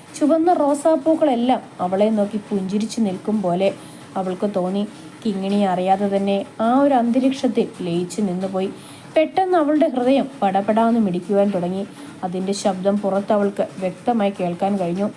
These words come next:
പരിചിതമായ ഒരു കാൽപ്പെരുമാറ്റം അവളിലേക്ക് അടുത്തു വരുന്നത് അവൾ അറിഞ്ഞു. ചെറിയ തണുത്ത കാറ്റ് അവളെ തണുപ്പിച്ചുകൊണ്ടിരുന്നു. കാൽപ്പെരുമാറ്റം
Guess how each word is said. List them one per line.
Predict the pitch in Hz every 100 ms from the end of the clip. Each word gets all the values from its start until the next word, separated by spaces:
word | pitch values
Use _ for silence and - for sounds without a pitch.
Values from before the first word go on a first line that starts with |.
| - - - 285
പരിചിതമായ | 277 269 339 320 320 320
ഒരു | 302 269
കാൽപ്പെരുമാറ്റം | 226 233 277 262 262 247 202 - - 180
അവളിലേക്ക് | 185 202 208 208 185
അടുത്തു | 202 254 226
വരുന്നത് | 208 208 196 - - 165
അവൾ | 180 170
അറിഞ്ഞു. | 170 196 - - - - -
ചെറിയ | 214 190 202 202 - -
തണുത്ത | 220 226 240 277 269
കാറ്റ് | 214 214 196 - 170
അവളെ | 165 180 -
തണുപ്പിച്ചുകൊണ്ടിരുന്നു. | 170 170 - 180 202 202 180 175 196 208 - - - 294
കാൽപ്പെരുമാറ്റം | 277 302 285 349 359 339 277